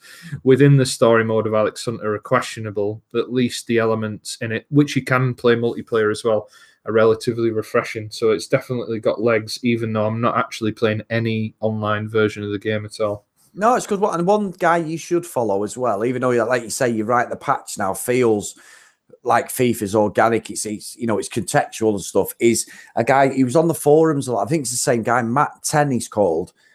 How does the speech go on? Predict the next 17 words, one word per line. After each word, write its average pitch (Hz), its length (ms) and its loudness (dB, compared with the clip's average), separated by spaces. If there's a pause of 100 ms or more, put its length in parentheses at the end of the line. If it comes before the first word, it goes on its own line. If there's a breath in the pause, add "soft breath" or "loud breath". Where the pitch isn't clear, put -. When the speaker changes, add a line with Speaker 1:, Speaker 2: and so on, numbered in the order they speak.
(180)
Speaker 2:
Uh, 110 200 4
I'll 123 140 4
tag 170 320 0
you 143 140 2
on 117 100 4
him 110 80 0
later. 120 220 4
He 147 280 4
Speaker 1:
Oh, 233 100 8
Speaker 2:
does - 100 4
Speaker 1:
no, 285 320 4
Speaker 2:
sliders. 135 400 -2
Speaker 1:
no, 247 80 -4 (220)
he, 254 360 2
he 233 340 2
is 208 380 2
Matt 214 320 0